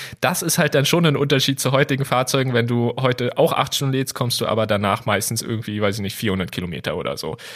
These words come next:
Oder zumindest dreihundert und nicht hundert. Und hast deutlich schwerere und größere Autos, bedeutet, der Verbrauch ist eigentlich, egal, lange Rede, kurzer Sinn, das Auto war einfach noch nicht ganz so weit. Aber ich fand's trotzdem cool und, ähm, find's irgendwie spannend, dass es einen elektrischen Fiat Panda gab, denn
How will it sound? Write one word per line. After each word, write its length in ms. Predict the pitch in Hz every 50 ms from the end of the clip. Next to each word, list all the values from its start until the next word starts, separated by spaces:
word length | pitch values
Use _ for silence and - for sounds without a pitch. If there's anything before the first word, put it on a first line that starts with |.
| - - -
Oder 160 | 123 113 98
zumindest 400 | - - 107 101 - - 113 -
dreihundert 560 | - 87 95 104 113 110 101 101 92 87 -
und 140 | - 135 135
nicht 180 | 147 135 - - - -
hundert. 400 | 151 143 135 120 101 98 - - - - - -
Und 220 | - 151 185 -
hast 180 | 156 135 - -
deutlich 240 | 127 123 - 127 -
schwerere 340 | - 117 113 113 117 110 117
und 140 | 120 117
größere 360 | - - 160 156 - 139 120 92
Autos, 360 | 117 127 120 139 135 - -
bedeutet, 460 | - 127 117 113 117 113 - 120 113
der 80 | 110 104
Verbrauch 260 | - 110 110 117 127
ist 80 | 120
eigentlich, 240 | 120 120 120 - -
egal, 280 | - 151 151 107 85 -
lange 200 | 127 139 156 165
Rede, 160 | 151 147 147
kurzer 280 | 139 - 151 143 135 120
Sinn, 100 | 127 135
das 140 | 143 127 123
Auto 240 | 120 143 147 156 151
war 160 | - 202 -
einfach 300 | - 123 - - 101 -
noch 120 | 104 -
nicht 160 | - 101 -
ganz 220 | - 90 92 101 -
so 80 | 110
weit. 240 | 101 104 113 107 -
Aber 160 | - 135 151
ich 80 | 151 -
fand's 160 | - 151 -
trotzdem 280 | - 151 143 - 139 123 - -
cool 100 | 165 185
und, 140 | 185 151 - - -
ähm, 500 | 107 117 131 127 127 127 123 123 123 120
find's 240 | - - 156 170
irgendwie 220 | - - 131 - 120
spannend, 340 | - - - - 147 - -
dass 140 | 143 -
es 100 | 139 -
einen 80 | 151 139
elektrischen 480 | 120 120 139 - - - 156 - 156 139
Fiat 220 | - 135 123 117
Panda 240 | - 147 165 180 170
gab, 260 | - 139 143 143 -
denn 300 | - 123 127 165 214 226